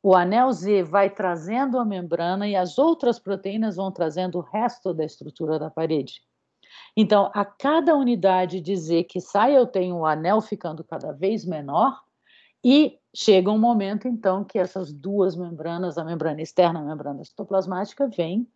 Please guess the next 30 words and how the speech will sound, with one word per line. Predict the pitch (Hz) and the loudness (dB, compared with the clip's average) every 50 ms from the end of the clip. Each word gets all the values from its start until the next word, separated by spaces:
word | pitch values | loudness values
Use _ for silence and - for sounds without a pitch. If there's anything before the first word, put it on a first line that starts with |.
| _ _ _ _ _ _ _ - - | _ _ _ _ _ _ _ -2 0
e | 269 | 2
você | 220 247 226 247 233 | 2 2 0 0 -2
tem, | 233 208 202 202 | 0 0 0 0
então, | 202 180 190 190 | 0 0 0 -2
o | 190 180 | -2 -2
fechamento | - - 202 196 - 220 202 202 190 180 180 180 - - | -2 -4 -4 -2 -2 -4 -2 -2 0 0 -2 -2 -4 -8
desse | - - 156 - - - 220 | -10 -10 -10 -10 -6 -8 -6
septo | - - 233 226 240 240 - - - 277 _ _ _ _ _ _ - | -2 0 2 2 2 0 -2 -8 -8 -10 _ _ _ _ _ _ 2
e | 277 294 | 4 4
a | 277 | 4
separação | 285 - 262 254 - 202 196 202 190 - 185 175 180 | 6 4 0 2 4 2 2 2 0 -2 -4 -6 -4
das | 196 202 190 | -4 -6 -6
células. | - - 170 156 151 147 139 139 151 - - _ _ _ _ - _ _ _ _ | -4 -4 -2 -2 -2 -6 -8 -12 -14 -16 -20 _ _ _ _ -20 _ _ _ _
Se | - - 190 | -6 -6 -2
vocês | 180 185 - - 247 294 254 240 | -2 -2 -2 0 -2 0 2 2
olharem, | 214 190 202 214 214 214 214 202 | 2 4 4 2 4 2 0 0
aqui | 190 185 - - 262 262 | 0 -2 -4 -4 -6 -6
tá | - - 226 233 240 226 - _ _ _ _ _ _ _ _ _ _ _ _ _ _ _ _ _ _ - | 0 2 4 4 4 2 0 _ _ _ _ _ _ _ _ _ _ _ _ _ _ _ _ _ _ -6
uma, | 208 190 185 185 185 180 175 175 | -4 -2 0 2 2 2 0 0
uma | - 185 180 180 175 | -2 -2 -4 -4 -4
microscopia | 175 165 - 175 175 - - 175 - - - 208 208 185 | -4 -6 -6 -6 -8 -6 -8 -10 -8 -4 -2 2 2 2
de | 160 175 | 2 0
fluorescência, | - - 175 170 160 160 165 - - 220 233 254 - - 180 175 - _ _ - - - - - | -4 -2 -2 -2 0 -2 -6 -6 -2 -2 0 0 2 2 0 0 0 _ _ -20 -20 -20 -10 -2
onde | - 233 247 208 269 | 0 2 4 4 4
mostra | 226 226 226 247 247 247 - 196 | 4 6 6 4 4 2 0 -2
aqui | 185 - - 185 175 - _ _ _ _ _ _ - | -2 -2 -2 -4 -4 -4 _ _ _ _ _ _ -6
a | 202 196 | -6 -4
formação | - 214 196 190 185 185 - - 190 180 190 | -2 0 0 0 0 -2 -2 -4 -6 -4 -4
do | 180 208 | -2 0
anel. | 220 233 214 180 175 170 170 170 | 2 2 4 4 4 4 2 0